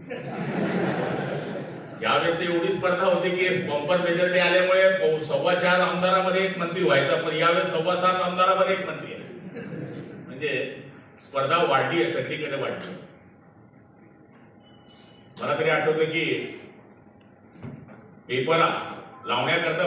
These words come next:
पूर्वीच्या काळामध्ये चौकामध्ये माणसं तयार करावी लागायची की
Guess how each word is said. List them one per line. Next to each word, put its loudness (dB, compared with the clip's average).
पूर्वीच्या -6
काळामध्ये -4
चौकामध्ये -2
माणसं -4
तयार 0
करावी -4
लागायची -8
की -8